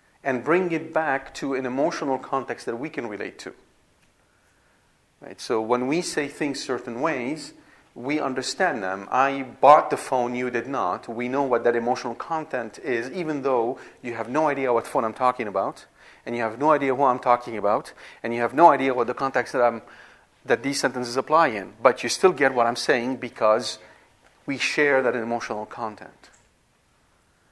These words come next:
The scriptures are written in a, with Semitic mind, a Semitic way of thinking, different than a Western mind. So therefore, there is loss of understanding of meaning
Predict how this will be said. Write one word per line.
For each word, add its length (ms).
The 380
scriptures 760
are 140
written 560
in 420
a, 340
with 220
Semitic 560
mind, 460
a 60
Semitic 420
way 220
of 100
thinking, 560
different 680
than 340
a 80
Western 480
mind. 240
So 300
therefore, 580
there 140
is 140
loss 420
of 160
understanding 720
of 160
meaning 420